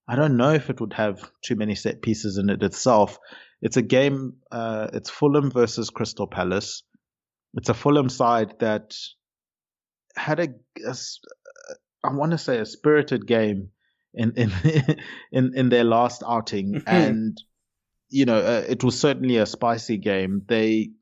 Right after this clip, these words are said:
Speaker 1: were very unfortunate to miss the penalty, um, and then concede a penalty, and Sheffield United then go and score that, kind of saying, you know, "This is how you're meant to do it."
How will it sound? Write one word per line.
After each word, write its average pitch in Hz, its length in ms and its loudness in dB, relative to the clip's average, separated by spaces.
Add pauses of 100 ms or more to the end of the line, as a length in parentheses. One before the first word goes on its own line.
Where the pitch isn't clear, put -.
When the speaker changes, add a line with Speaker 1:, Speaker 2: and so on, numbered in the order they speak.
(460)
Speaker 1:
were 117 180 0
very 123 520 2
unfortunate 107 680 -4
to - 80 -4
miss 98 200 -2
the - 100 -6
penalty, 98 640 -2 (640)
um, 95 800 0 (760)
and 117 220 4
then 123 300 4
concede 117 420 2
a 110 60 2
penalty, 107 600 -2
and 98 200 -4
Sheffield 104 380 -4
United 98 420 -2
then 98 220 2
go 98 180 4
and 90 140 0
score 117 460 0
that, 90 400 -4 (600)
kind 104 240 0
of 95 120 -6
saying, 95 320 0
you 98 100 2
know, 95 260 0 (220)
"This 107 200 0
is 101 120 -4
how 98 140 -2
you're 98 180 0
meant 95 260 0
to 98 80 -6
do 85 220 0
it." - 220 -4